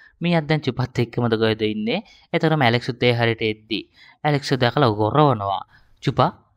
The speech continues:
චුපා මේ මම. ඇයි ඔයාට අඳුන ගන්න බැරිද?" එහෙම කියලා මියුසික් එක ප්ලේ කරද්දි තමයි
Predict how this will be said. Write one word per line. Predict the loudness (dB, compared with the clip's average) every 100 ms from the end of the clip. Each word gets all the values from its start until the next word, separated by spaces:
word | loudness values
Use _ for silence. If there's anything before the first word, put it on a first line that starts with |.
| -14
චුපා | 0 2
මේ | 2 2
මම. | 4 4 2 -2 -12 _ -2
ඇයි | 2
ඔයාට | 4 4
අඳුන | 4 2
ගන්න | 2 2 0
බැරිද?" | -2 -2 -8 -8 _
එහෙම | -4 -2
කියලා | 0 0
මියුසික් | 0 -2 -2 0
එක | -2 0
ප්ලේ | -2 -2
කරද්දි | -2 -2 -4
තමයි | -6 -4 -2